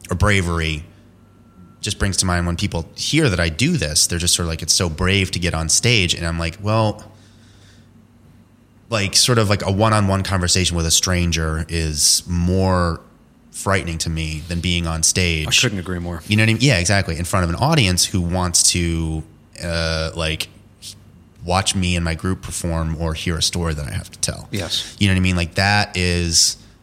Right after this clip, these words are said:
Speaker 1: um, more comfortable, uh, for me. You know what I mean? Um,
Speaker 2: Well, 'cause there's already, like, okay, you've paid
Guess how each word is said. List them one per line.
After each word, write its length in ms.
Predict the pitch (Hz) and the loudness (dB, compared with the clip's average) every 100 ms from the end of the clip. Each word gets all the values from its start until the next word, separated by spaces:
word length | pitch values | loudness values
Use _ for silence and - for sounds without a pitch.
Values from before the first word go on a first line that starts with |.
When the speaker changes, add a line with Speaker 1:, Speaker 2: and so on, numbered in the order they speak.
| _ - | _ -8
Speaker 1:
um, 800 | 87 87 82 82 80 80 78 80 - _ _ _ _ | -2 0 2 0 -2 -2 -4 -8 -12 _ _ _ _
more 280 | 87 95 107 | 0 2 2
comfortable, 580 | - 92 113 98 76 64 - _ _ _ - | 0 -2 -2 -2 -6 -8 -18 _ _ _ -8
uh, 180 | 80 | -6
for 180 | 76 - | -6 -6
me. 280 | 76 73 101 - | -8 -10 -14 -10
You 100 | 90 | -2
know 60 | 87 | 0
what 60 | |
I 40 | 85 | 0
mean? 280 | 82 82 82 - | 0 -2 -2 -2
Um, 320 | 85 82 82 | -2 -2 0
Speaker 2:
Well, 120 | 139 | 0
'cause 180 | 131 139 | 2 -2
there's 200 | 175 156 | 0 2
already, 320 | 170 170 147 | 2 2 2
like, 380 | 110 104 87 - | 0 0 0 -4
okay, 240 | 120 123 | -4 -2
you've 260 | 90 113 - | -2 -4 -6
paid 360 | 110 107 87 | 0 0 0